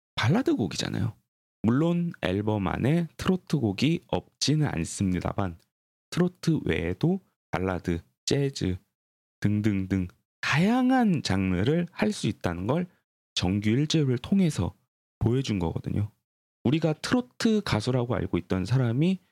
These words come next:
어디 나와서 발라드 곡을 부르는 건 있을 수 있어요. 실제로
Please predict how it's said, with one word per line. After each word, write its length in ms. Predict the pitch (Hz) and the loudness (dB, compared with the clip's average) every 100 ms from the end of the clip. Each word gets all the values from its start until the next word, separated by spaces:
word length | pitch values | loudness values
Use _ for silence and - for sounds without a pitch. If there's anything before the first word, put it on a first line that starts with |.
| _ _ _ _ _ | _ _ _ _ _
어디 260 | - 123 165 | -4 -2 0
나와서 760 | 78 90 127 143 - 208 208 _ | 0 0 0 0 0 0 -2 _
발라드 340 | 95 107 113 113 | -2 0 0 -2
곡을 280 | 98 107 | 0 0
부르는 360 | 101 98 104 98 | -2 -2 0 0
건 240 | 101 185 190 _ _ _ _ _ - | 0 -2 -4 _ _ _ _ _ -4
있을 220 | - 170 | 0 0
수 120 | - | 0
있어요. 400 | 78 - 65 101 | -2 -2 -4 -6
실제로 440 | - 139 139 131 | -4 -2 0 -2